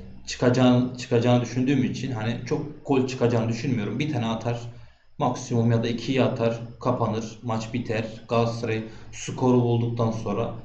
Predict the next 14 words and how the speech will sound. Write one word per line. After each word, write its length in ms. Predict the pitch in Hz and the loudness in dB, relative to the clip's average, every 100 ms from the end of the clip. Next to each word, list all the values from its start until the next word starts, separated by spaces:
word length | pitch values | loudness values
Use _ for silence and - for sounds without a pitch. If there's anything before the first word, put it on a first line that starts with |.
| - - | -14 0
rolantiye 540 | 131 127 120 120 117 | 4 6 6 4 2
geçer. 460 | 104 95 113 113 - - - - | 2 0 0 -4 -4 -12 -16 -6
Hani 180 | 113 113 | -2 2
dört 240 | 117 110 | 2 2
beş 180 | 123 - | 0 2
gol 240 | 120 104 | 0 2
beklemiyorum 640 | 110 107 131 131 107 98 95 | 0 0 0 2 2 2 0
ben 180 | 92 92 | 0 -2
bu 60 | |
karşılaşmada. 920 | 107 98 - 98 95 - 101 131 - - - - | -4 -4 -4 -6 -6 -4 -4 -2 -4 -8 -14 -16
Sadece 380 | - 190 120 160 | -2 0 2 2
uyarımı 420 | 170 165 165 170 | 4 6 6 6
yapıyorum 480 | 151 - 110 101 98 | 4 2 0 -2 0
yani. 220 | 95 120 | 0 0